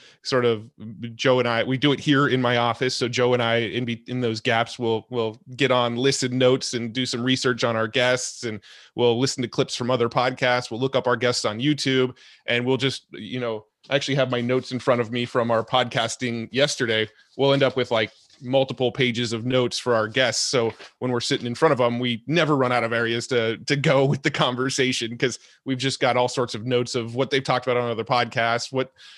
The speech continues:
you know, we'll, we'll download the table of contents from their book if they have a book out. Um, so yeah, I mean, it, it's just a full day of doing nothing but interviewing, and then in the gaps of the interviewing, doing research. And that's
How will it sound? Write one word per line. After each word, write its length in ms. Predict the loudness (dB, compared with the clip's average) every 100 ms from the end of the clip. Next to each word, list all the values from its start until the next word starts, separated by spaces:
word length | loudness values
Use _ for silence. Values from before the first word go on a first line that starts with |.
| -10
you 100 | -2
know, 100 | 0
we'll, 180 | 2 2
we'll 140 | 2 2
download 400 | 2 2 0 -2
the 60 |
table 300 | -2 -2 -2
of 80 | -2
contents 440 | -2 -2 0 -4 -4
from 140 | -6
their 80 | -6
book 300 | -2 -4 -4 -8
if 160 | -6
they 80 | -2
have 160 | 0 -2
a 40 |
book 300 | -2 -4 0
out. 280 | 0 0 -2 _ -20 _ -6
Um, 380 | -4 -2 -6 -10
so 420 | 2 4 4 0
yeah, 260 | 0 2 4
I 60 |
mean, 220 | 2 -2 -2
it, 140 | -2
it's 180 | -2 -4
just 240 | -6 -6
a 80 | -4
full 380 | -6 -2 2 4
day 220 | 4 4
of 100 | 2
doing 240 | 0 -2 0
nothing 280 | -2 -2
but 180 | 0 -2 0
interviewing, 640 | 2 4 4 4 2 0 -4
and 100 | -4
then 120 | -4
in 200 | -2 -2
the 60 |
gaps 320 | 0 0 2 0
of 100 | -2
the 140 | 0
interviewing, 420 | 0 2 2 2
doing 240 | 0 -2 -2
research. 500 | -2 0 0 -2 -4 -4
And 100 | -2
that's 340 | -2 -4 -10